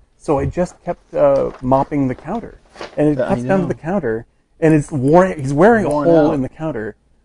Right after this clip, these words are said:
Speaker 1: <laughs> You know, and you're just like, "Oh, man." <laughs> Like,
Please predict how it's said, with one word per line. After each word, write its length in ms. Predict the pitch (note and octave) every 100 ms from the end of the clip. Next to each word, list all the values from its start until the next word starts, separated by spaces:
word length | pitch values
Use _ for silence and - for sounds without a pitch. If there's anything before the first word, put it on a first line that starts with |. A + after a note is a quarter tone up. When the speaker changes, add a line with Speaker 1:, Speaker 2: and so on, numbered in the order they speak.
| -
Speaker 1:
<laughs> 40 | - - - - - -
You 100 | - -
know, 80 | -
and 120 | C4+ A3+
you're 100 | A#3
just 200 | - G3+
like, 160 | D#3+ - _ _ _ _
"Oh, 180 | D#3 C3+
man." 380 | B2 B2+ A#2 G#3
<laughs> 640 | - - - C6+ C6+ - -
Like, 180 | -